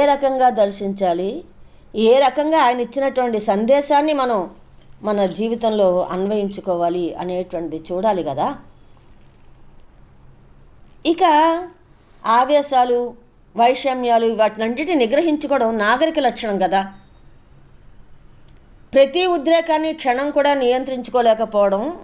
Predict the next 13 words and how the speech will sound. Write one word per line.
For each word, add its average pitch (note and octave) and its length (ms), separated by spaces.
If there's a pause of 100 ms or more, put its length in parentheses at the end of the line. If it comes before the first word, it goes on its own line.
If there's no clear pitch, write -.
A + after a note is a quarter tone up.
మృగ B3+ 240
లక్షణం. G3+ 440 (1700)
మనం C#4 340
మానవులం, A3 640 (640)
మానవత్వ A3+ 640
ధోరణిలో G3 600
ఉండాలి. F3 400 (1600)
ఆ G#3+ 160
రకమైనటువంటి B3+ 680
లక్షణాలనే A#3+ 640
మనం C#4+ 200
కలిగి C4+ 300
ఉండాలి. F#3+ 360